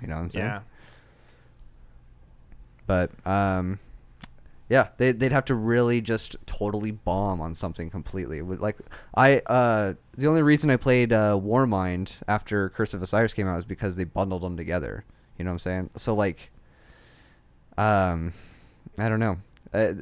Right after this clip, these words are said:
Speaker 1: Curse of Osiris would, if I hadn't bought both D L Cs at the same time, I wouldn't have bought Warmind after Curse of Osiris.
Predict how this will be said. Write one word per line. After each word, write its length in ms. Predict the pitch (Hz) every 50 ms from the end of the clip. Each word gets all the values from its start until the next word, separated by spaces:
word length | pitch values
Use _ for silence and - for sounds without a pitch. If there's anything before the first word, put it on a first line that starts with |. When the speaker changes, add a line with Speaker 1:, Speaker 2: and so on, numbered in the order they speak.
| - - -
Speaker 1:
Curse 200 | - 170 - -
of 40 | 180
Osiris 440 | 175 156 - 156 143 139 123 - -
would, 260 | 107 104 117 120 113 -
if 180 | 110 120 - 131
I 120 | 120 127
hadn't 180 | 147 160 160 135
bought 340 | 113 110 113 - - 120 104
both 220 | 107 107 - -
D 80 | 117 107
L 100 | 104 101
Cs 400 | - 101 98 101 98 95 98 -
at 140 | - -
the 40 | -
same 220 | - - 92 92 90
time, 400 | - 85 85 90 92 104 123 - - - - - -
I 140 | - 101 104
wouldn't 320 | 101 98 107 110 110 107
have 160 | 104 95 85
bought 180 | - 90 90 -
Warmind 440 | 85 85 87 87 85 85 87 87 80
after 220 | 76 85 - 82
Curse 180 | 78 82 80 -
of 100 | - -
Osiris. 500 | - - - - - - - - -